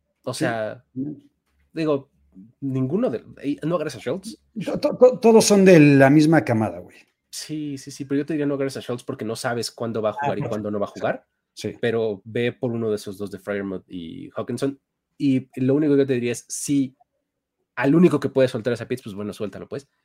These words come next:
Speaker 1: Pero trata de soltar a alguien más. Creo que
Speaker 2: Ah.
Speaker 1: tu roster podría prestarse para eso. Pero bueno. Muy bien.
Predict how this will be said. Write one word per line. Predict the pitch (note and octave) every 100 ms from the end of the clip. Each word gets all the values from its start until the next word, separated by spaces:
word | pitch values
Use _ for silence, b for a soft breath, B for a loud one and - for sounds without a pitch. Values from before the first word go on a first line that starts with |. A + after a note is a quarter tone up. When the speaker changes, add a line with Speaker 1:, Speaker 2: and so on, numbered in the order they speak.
| _
Speaker 1:
Pero | G#3+
trata | A#3+ A3
de |
soltar | F#3+ E3 D3
a |
alguien | C#3+ G#2+
más. | - _ _
Creo | C#3+
que | D3+ C#3 _ _ -
Speaker 2:
Ah. | G2 _
Speaker 1:
tu | C3
roster | B2+ B2+ B2+ -
podría | G#2+ G#2 A2 G2 F2 _
prestarse | - - - _
para | -
eso. | - _
Pero | - A2
bueno. | - _ _ _ _ _ _ F3
Muy | E3
bien. | B2+